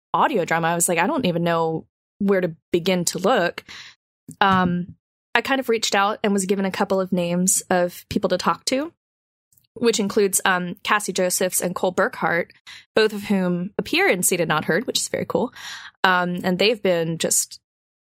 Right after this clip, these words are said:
incredible <laughs> as far as me just going, "Hi, how do I do this?" Uh, <laughs>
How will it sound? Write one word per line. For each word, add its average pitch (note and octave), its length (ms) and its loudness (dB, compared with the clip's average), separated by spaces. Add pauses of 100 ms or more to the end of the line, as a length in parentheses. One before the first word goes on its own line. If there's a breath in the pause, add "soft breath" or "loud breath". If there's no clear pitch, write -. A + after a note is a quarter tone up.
incredible F3+ 800 0
<laughs> - 60 -8
as B3+ 160 0
far - 200 2
as - 160 2
me A#3 120 2
just C#4 200 0
going, A3 200 0 (160 loud breath)
"Hi, G#4 200 2 (120 loud breath)
how F#4+ 100 2
do B4 140 0
I - 140 -2
do A3 200 0
this?" - 340 -2 (380 loud breath)
Uh, G#3 320 4
<laughs> - 20 -10